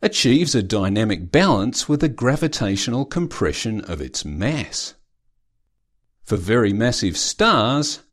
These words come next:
their radiation can begin to exceed their gravity, that is, exceed the Eddington limit, so that the star starts blowing off significant proportions of its mass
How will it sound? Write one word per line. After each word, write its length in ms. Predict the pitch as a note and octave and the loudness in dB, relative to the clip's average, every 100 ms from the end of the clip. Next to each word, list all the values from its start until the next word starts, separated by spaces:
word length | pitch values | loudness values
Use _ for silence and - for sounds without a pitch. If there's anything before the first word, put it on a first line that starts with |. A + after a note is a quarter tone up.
| _ _ _ G#2+ | _ _ _ 4
their 260 | D3 F#3+ | 6 6
radiation 720 | C3 F#2+ E2+ E2+ F2 - C#3 | 4 4 4 2 2 2 0
can 220 | C3 D3 D3+ | 2 0 0
begin 380 | D3 A2+ F#2 | -2 0 -2
to 140 | G2 B2+ | 0 0
exceed 600 | - - - F#3+ A3+ A#2+ | 0 -2 0 0 0 -2
their 160 | E2 C#2+ | -4 -2
gravity, 720 | F2 E2 G2+ - D3 C#3 - _ _ _ _ | -2 0 -2 -2 -2 -4 -10 _ _ _ _
that 200 | C3 B1+ | -2 2
is, 380 | G2 D3+ - - F#2+ | 4 4 2 -4 -8
exceed 560 | - - C3+ C#3 G2+ | -4 0 2 2 2
the 220 | F#2+ E2+ | -2 -2
Eddington 640 | B2+ F#3+ F3 A2+ - D#2 D2+ | 0 2 2 0 -2 -4 -4
limit, 420 | G2+ C#3+ - - _ _ _ _ _ _ _ | -4 -4 -6 -14 _ _ _ _ _ _ _
so 280 | - C4+ G#3 | 4 6 6
that 200 | F#3+ - | 2 2
the 100 | D#3 | 2
star 520 | - - F3 C#3 G3+ | 0 0 4 4 4
starts 400 | - - B2 - | 2 0 0 0
blowing 560 | G2+ F2 G#2+ C#3+ C#3+ A2 | -6 0 6 6 6 4
off 540 | D3+ G#2+ - - - - | 4 4 0 -6 -16 -12
significant 800 | - C#3+ A#2 B2 E3 F3 D3 B2+ | 0 0 4 4 4 4 2 0
proportions 800 | - F#2+ - B2 A#2+ A2+ G2+ F#2+ | -2 -4 2 2 2 0 0 -2
of 100 | E2+ | -4
its 180 | E2+ - | -6 -4
mass 760 | F#2+ E3+ A3 F#2+ C#3+ - - | 0 2 2 2 0 -4 -8